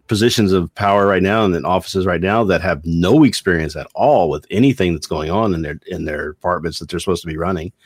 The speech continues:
And it's, it's scary. I mean, I, I think just about anybody else would come in there and realize after the first week or two that they have bit off way more than they could chew,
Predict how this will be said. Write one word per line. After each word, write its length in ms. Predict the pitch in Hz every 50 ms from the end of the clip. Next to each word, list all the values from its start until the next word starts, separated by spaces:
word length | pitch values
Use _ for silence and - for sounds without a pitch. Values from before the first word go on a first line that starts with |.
| - - - _ _ _ _ _ _ -
And 140 | 104 104 110
it's, 380 | 107 104 - - - - - - -
it's 180 | 104 101 -
scary. 540 | - - - - - 135 147 175 131 95 87
I 40 | 85
mean, 360 | 90 92 95 95 95 92 90 - _ _ - - - - - _ _ _ _ _ _ _ _ _ _ _ _ -
I, 160 | 92 92 101 - -
I 120 | 101 110
think 220 | 104 117 113 107 98
just 160 | 110 104 -
about 180 | 107 107 110 104
anybody 400 | 101 120 139 139 120 101 95 90
else 320 | 87 85 85 - - -
would 160 | - 98 87 -
come 220 | - 117 98 98
in 120 | 98 92
there 160 | 92 95 95 92
and 240 | 87 85 87 85
realize 800 | 85 95 101 113 123 113 110 98 95 90 85 87 85 - - - - _ -
after 320 | 107 110 95 - 101 101
the 80 | 95 92
first 320 | - - 110 101 98 -
week 280 | 98 95 107 117 117 -
or 80 | 110
two 320 | - - - 95 90 90 85
that 220 | 82 85 85 - -
they 160 | 101 101 98
have 140 | 95 90 82
bit 140 | 90 95 92
off 160 | 92 87 82
way 300 | 87 80 76 85 90 117
more 240 | 151 143 110 107 98
than 120 | 80 78 80
they 100 | 73 71
could 140 | - - -
chew, 380 | - - 78 69 69 73 95